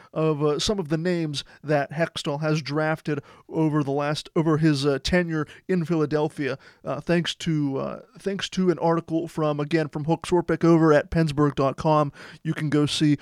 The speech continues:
what Hextall has done during his tenure, uh, with the Flyers. But he has drafted players such as Travis Sanheim, Nicholas Aube-Kubel, Oscar Lindblom, uh,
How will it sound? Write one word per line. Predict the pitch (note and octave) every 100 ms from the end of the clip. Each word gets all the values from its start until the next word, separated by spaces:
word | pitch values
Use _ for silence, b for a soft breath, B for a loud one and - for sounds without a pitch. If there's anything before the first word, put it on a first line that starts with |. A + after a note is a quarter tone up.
| B -
what | D#3+ C#3
Hextall | D3+ - - D3 D3+
has | D3+
done | C3 D#3 D3 -
during | E3 F3 F3+
his | D3+ D3+
tenure, | - E3 D3+ C#3+ C#3+ B D3+ -
uh, | C#3 C#3
with | C#3+ F3+
the | D3
Flyers. | - C#3 C3+ C#3 - B E3 B
But | D3+ D#3+
he | F#3 G3 A#3+
has | G#3+
drafted | C3 F#3+ G3 F#3+ E3+ C#3+
players | - F#3 E3+ D#3+ C#3+
such | - D3+ -
as | D3 C3+ C3+
Travis | - G3+ F3 -
Sanheim, | - F3 E3+ E3 D#3 D#3+ B B B
Nicholas | D#3+ - F3+ F3+ -
Aube-Kubel, | E3 D3 D#3 D#3 - - C#3+ C3 D#3+ E3 D#3+ B B -
Oscar | F3 F3+ - D#3
Lindblom, | C#3 F3 F3+ D#3+ E3 D#3+ D#3+ D#3
uh, | -